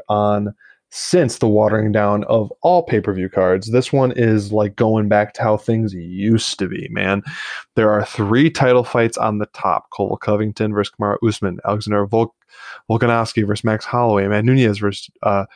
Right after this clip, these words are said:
Jermaine Duranami, we talked about earlier. Jose Aldo is, I don't know, donating blood or something to make it to one thirty-five and fighting Marlon Moraes. Peter Yan's fighting Uriah Faber, Ben Saunders, Matt Brown, Ariel Doug-,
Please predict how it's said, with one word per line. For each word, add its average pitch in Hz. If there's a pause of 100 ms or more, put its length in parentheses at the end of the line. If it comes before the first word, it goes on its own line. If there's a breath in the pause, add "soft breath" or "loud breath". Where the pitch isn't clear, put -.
(220 soft breath)
Jermaine 117
Duranami, 117
we 95
talked 98
about 123
earlier. 120
Jose 110
Aldo 110
is, 98 (880 loud breath)
I 127
don't 131
know, 127
donating 120
blood 113
or 104
something 120
to 110
make 107
it 104
to -
one 110
thirty-five 110
and 104
fighting 110
Marlon 107
Moraes. 104
Peter 110
Yan's 110
fighting 110
Uriah 110
Faber, 107
Ben 110
Saunders, 113
Matt 110
Brown, 107
Ariel 110
Doug-, 113